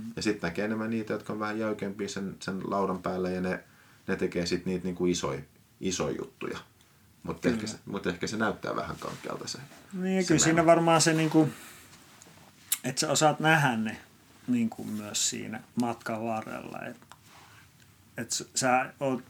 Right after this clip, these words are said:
Speaker 2: jo niin omana itsenä siinä aallossa, että
Speaker 1: Mm, mm, mm.
Speaker 2: et sulla on, niinku, aikaa ja mahdollisuutta, niinku, nähdä ja ymmärtää, että tossa on tommonen pieni mikrovirtaus tai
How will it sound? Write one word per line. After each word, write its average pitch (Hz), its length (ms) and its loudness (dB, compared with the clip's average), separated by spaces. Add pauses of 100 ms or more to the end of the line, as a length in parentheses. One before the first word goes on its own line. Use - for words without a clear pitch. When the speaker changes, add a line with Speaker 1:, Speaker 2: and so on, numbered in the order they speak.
(260)
Speaker 2:
jo 143 160 4
niin 139 400 4
omana 135 400 4
itsenä 120 440 -2
siinä 120 360 -2
aallossa, 110 680 -4
että 98 380 2 (100)
Speaker 1:
Mm, 85 60 -6
mm, 82 160 -4 (200)
mm. 78 120 -4 (140)
Speaker 2:
et 120 180 -4
sulla 131 260 0
on, 131 100 0
niinku, 135 360 -4 (280)
aikaa 147 600 8
ja 127 80 4
mahdollisuutta, 127 540 -2
niinku, - 200 -4 (140)
nähdä 143 260 4
ja 127 120 2
ymmärtää, 117 720 0
että 104 220 -12
tossa 110 280 -4
on 104 80 -8
tommonen 107 320 -8
pieni 107 360 -8 (460)
mikrovirtaus 110 1080 -6
tai - 180 -10